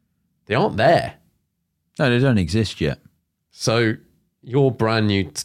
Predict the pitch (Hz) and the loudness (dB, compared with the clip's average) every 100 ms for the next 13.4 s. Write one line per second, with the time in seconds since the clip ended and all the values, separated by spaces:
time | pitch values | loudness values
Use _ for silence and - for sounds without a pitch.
0 | - 110 101 101 92 110 101 92 92 101 | -8 -4 -2 -2 -4 -2 -2 0 0 0
1 | 92 143 - _ _ _ _ _ _ _ | -2 -6 -12 _ _ _ _ _ _ _
2 | _ _ _ _ _ 101 98 - - - | _ _ _ _ _ -10 -8 -8 -14 -6
3 | 92 87 - - 104 80 - _ - _ | -2 -2 -6 -4 -2 -2 -8 _ -20 _
4 | _ 107 110 98 90 - 120 127 113 - | _ -8 -4 -2 -2 0 2 2 -2 -6
5 | _ _ _ _ _ _ - 143 135 107 | _ _ _ _ _ _ -4 0 0 2
6 | 101 - 107 76 120 147 120 95 104 98 | 0 0 -2 -2 -4 -6 -6 -2 0 -2
7 | 90 90 104 - 117 98 180 - _ _ | -4 -4 -4 -2 -4 -4 -6 -14 _ _
8 | _ _ _ _ 107 92 95 117 107 87 | _ _ _ _ -6 -4 -2 0 0 -2
9 | 82 - 80 69 69 139 - 80 78 76 | -4 -4 -4 -4 -6 -10 -10 -6 -6 -8
10 | - _ _ _ 95 104 107 95 113 95 | -20 _ _ _ -4 -2 -2 -4 -2 -2
11 | 87 98 92 95 67 - - - _ _ | -2 -2 -2 -2 -4 -10 -20 -20 _ _
12 | _ _ _ - 87 71 67 - - 67 | _ _ _ -4 -2 -2 -6 -10 -12 -6
13 | 85 76 73 71 | -4 -2 -4 -6